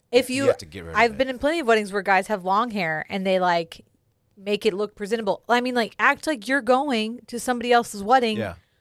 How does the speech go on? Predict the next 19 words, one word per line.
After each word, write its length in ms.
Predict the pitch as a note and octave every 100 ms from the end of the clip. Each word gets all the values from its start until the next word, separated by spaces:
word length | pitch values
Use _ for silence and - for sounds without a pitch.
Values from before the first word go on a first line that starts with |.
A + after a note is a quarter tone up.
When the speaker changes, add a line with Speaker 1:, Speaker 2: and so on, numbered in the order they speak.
| _ _
Speaker 1:
If 180 | - B3
I, 260 | C4 D4+ D4+ -
if 280 | A#3+ - _ _ _ G#3
Will 300 | B3 D4+ C#4
had 140 | C#4
a 60 | C4
crazy 500 | - A#3 B3 A#3+ A#3
beard 300 | F#3 A3 A#3+
and 100 | G#3
we 120 | G#3+
were 120 | G#3
going 340 | E3 F3+ G3+
to 60 | G#3+
somebody's 380 | - G#3+ G#3 D#3+
wedding, 300 | F3 G#3 A#3
I'd 160 | G3+
probably 500 | - A3 A3 G#3 A3
make 280 | F#3 F#3+ F#3+
him 360 | G#3 F#3+ F3